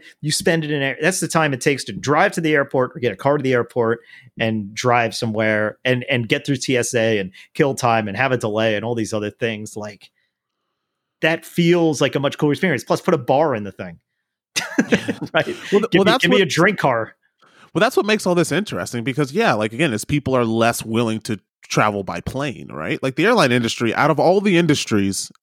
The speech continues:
Speaker 2: out of the coronavirus, right, there's two that I think are going to be, like, it's gonna change everything. I think cruise ships are done.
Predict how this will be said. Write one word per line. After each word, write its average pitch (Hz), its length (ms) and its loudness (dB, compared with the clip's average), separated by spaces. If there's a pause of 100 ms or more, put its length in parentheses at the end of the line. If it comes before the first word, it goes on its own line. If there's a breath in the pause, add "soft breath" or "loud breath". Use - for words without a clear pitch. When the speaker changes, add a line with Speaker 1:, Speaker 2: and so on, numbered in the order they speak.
(220)
Speaker 2:
out 113 140 4
of 104 120 0
the 104 100 0
coronavirus, 95 760 -2
right, 107 220 0
there's 107 240 -2
two 147 300 2
that 101 120 0
I 98 100 2
think 101 260 -4
are 95 100 -4
going 95 240 -6
to 101 100 -12
be, 98 340 -6
like, 98 200 -6
it's 107 100 -6
gonna 123 160 2 (100)
change 104 320 -2
everything. 95 500 -6 (600 loud breath)
I - 80 4
think 147 180 0
cruise 139 220 4
ships - 220 -2
are 92 200 -6
done. 78 280 -12